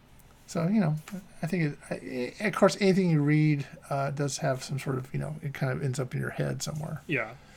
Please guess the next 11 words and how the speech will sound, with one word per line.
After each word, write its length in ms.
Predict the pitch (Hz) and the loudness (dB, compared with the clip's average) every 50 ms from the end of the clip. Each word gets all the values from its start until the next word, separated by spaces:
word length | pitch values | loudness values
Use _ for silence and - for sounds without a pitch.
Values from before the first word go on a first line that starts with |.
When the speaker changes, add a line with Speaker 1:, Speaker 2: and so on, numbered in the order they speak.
| - - | -14 -10
Speaker 2:
Like, 320 | 123 120 120 117 117 120 | -6 -6 -4 -4 -4 -4
uh, 440 | 120 113 113 113 113 110 110 110 107 - - - - - - _ _ - - - _ _ - - _ - - | -4 -4 -4 -4 -6 -6 -8 -8 -10 -14 -18 -20 -20 -20 -20 _ _ -20 -20 -20 _ _ -20 -20 _ -18 -14
the 400 | 127 117 120 117 117 117 113 113 107 104 - - | -10 -10 -8 -8 -8 -8 -10 -12 -12 -16 -10 -6
book 240 | 135 131 123 - 135 | -4 -4 -4 -4 -4
I'm 260 | 127 123 123 123 123 | -4 -4 -4 -6 -6
writing, 560 | 123 123 123 120 120 123 120 123 120 120 120 | -6 -6 -4 -4 -4 -4 -4 -4 -6 -6 -4
I 80 | 120 120 | -4 -2
actually, 540 | 120 117 117 117 - - 131 120 117 117 | -2 -2 -4 -6 -6 -8 -8 -8 -6 -8
uh, 240 | 113 113 113 113 113 | -6 -6 -6 -8 -8
referenced 600 | 110 113 113 110 110 - 120 117 113 - - 139 127 | -8 -8 -10 -10 -8 -10 -10 -8 -8 -10 -10 -8 -6
that, 260 | 117 117 113 113 | -6 -6 -6 -8